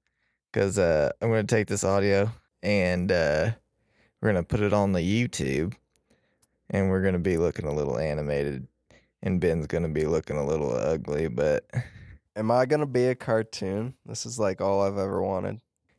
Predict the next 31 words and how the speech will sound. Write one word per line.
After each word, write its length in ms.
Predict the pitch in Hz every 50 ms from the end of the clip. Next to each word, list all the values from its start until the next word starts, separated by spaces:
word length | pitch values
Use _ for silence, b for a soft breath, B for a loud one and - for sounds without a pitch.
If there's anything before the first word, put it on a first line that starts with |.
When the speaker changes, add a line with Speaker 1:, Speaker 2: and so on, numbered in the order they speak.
| _ -
Speaker 1:
You 140 | - 107
might 260 | 110 117 123 139 - 90
be 140 | 120 135
a 80 | 135 131
cartoon. 580 | 131 - 131 127 127 - 131 123 127 143 131 101
You 100 | 98 95
might 180 | 95 101 87
be 180 | 80 101 98 107
surprised. 800 | - - - - 101 95 104 104 92 - - 117 - - - - - -
Speaker 2:
Dude, 280 | - 117 104 98 90 -
ever 240 | - 104 104 104 107
since 260 | 104 - 113 107 -
I 100 | 113 107
was 120 | 104 101 101
a 60 | 95
little 240 | 98 101 104 107 104
kid, 420 | - - 110 107 101 95 104 113 - _ _ _ -
I've 120 | 135 131 -
always 280 | - 110 117 139 151 175
wanted 300 | - 139 135 135 139 -
to 60 | 120
be 160 | - - 107
a 60 | 117 127
little 140 | 131 131 -
cartoon. 680 | - - 143 147 160 - - - 170 160 151 147 143 - _ _ _
Speaker 1:
It's 100 | - -
gonna 220 | - 127 120 113 117
be 240 | 107 113 117 110 117
real 300 | 113 117 123 123 123 135
special. 640 | - - - - 131 117 117 - - 120 120 135 _ B B 190 190 180 143
I'll 160 | - 107 -